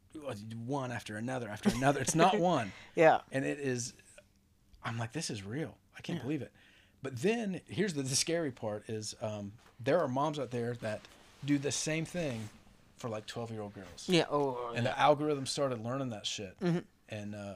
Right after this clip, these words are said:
Speaker 1: they start popping up, and it's like, "Okay, <laughs> it's not, it's
Speaker 2: Yeah.
Speaker 1: not funny anymore."
Speaker 2: Yeah.
Speaker 1: But it, it is, it's so fucked up.
Speaker 2: Yeah.
Speaker 1: The rabbit hole that these algorithms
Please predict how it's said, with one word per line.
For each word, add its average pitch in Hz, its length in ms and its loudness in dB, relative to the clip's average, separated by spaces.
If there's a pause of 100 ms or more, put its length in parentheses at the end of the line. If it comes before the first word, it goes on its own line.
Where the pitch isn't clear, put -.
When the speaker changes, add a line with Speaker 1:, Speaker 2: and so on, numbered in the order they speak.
(140)
Speaker 1:
they 120 100 -2
start 113 240 -4
popping 120 320 -4
up, 117 120 -4
and 110 80 -16
it's - 80 -12
like, - 180 -16
"Okay, 95 320 -10
<laughs> - 80 -20
it's - 180 -8
not, 123 100 -8 (320)
it's 170 80 -4
Speaker 2:
Yeah. 147 60 -2
Speaker 1:
not 117 140 -4
funny 110 280 -4
anymore." 101 440 -8 (220)
Speaker 2:
Yeah. 170 120 6
Speaker 1:
But 143 120 6
it, 156 200 2
it 143 140 0
is, 139 240 -4
it's 120 180 -6
so - 300 -4
fucked - 340 -10
up. 120 200 -8 (140)
Speaker 2:
Yeah. 175 220 6 (340)
Speaker 1:
The 123 80 2
rabbit 123 360 4
hole 110 320 -8
that 107 200 -6
these 110 140 -8
algorithms 110 520 -6